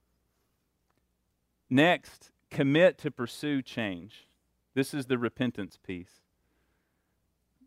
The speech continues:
And, and, and this one goes with the next one, which is ask for help. Stephen did a great job of showing us how marriage really is,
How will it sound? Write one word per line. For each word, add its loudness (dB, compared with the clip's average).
And, 0
and, 0
and -2
this 4
one 2
goes 6
with 0
the 0
next 2
one, -4
which -4
is -10
ask 2
for -10
help. -4
Stephen 6
did 4
a 2
great 6
job 6
of -2
showing 0
us -4
how 4
marriage 4
really 2
is, 0